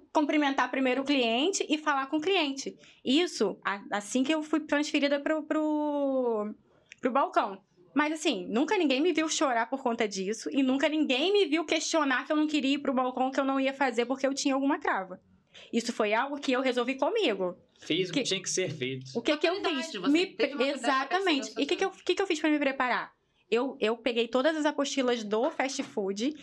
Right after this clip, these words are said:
Speaker 1: e comecei a estudar o perfil dos clientes e como que eu ia lidar com eles. E, gente, no final do primeiro ano, eu ganhei nível Brasil um, um prêmio chamado All Star de melhor caixa do, do, do fast food, por mais vender upgrades de, de sanduíche.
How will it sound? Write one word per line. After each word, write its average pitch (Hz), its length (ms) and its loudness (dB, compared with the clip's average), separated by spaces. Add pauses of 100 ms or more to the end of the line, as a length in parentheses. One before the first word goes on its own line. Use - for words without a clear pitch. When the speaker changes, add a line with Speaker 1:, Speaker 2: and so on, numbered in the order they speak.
(100)
Speaker 1:
e - 40 -12
comecei 254 300 0
a 254 40 0
estudar 247 320 0
o - 40 -6
perfil 294 280 -4
dos 233 160 -6
clientes 247 420 -2
e 240 40 -6
como 262 280 0
que 302 100 -2
eu 254 80 0
ia 247 120 0
lidar 208 360 0
com 262 180 0
eles. 202 680 0 (680)
E, 233 140 2
gente, 196 520 0
no 214 160 0
final 233 380 0
do 302 80 -4
primeiro 214 460 0
ano, 240 380 2
eu 214 160 2
ganhei 220 280 -2
nível 220 240 0
Brasil 240 480 0 (100)
um, 226 340 -2
um 220 120 0
prêmio 220 260 -2
chamado 220 340 0
All 240 180 0
Star 233 400 -2
de 220 120 -8
melhor 220 320 0
caixa 196 320 -4
do, 190 180 -6
do, 175 240 -6
do 165 380 -10
fast 208 220 -2
food, 170 320 -4 (240)
por 226 160 0
mais 233 320 2
vender 269 420 2
upgrades 247 720 0
de, 262 300 2
de 240 320 0
sanduíche. 254 580 -2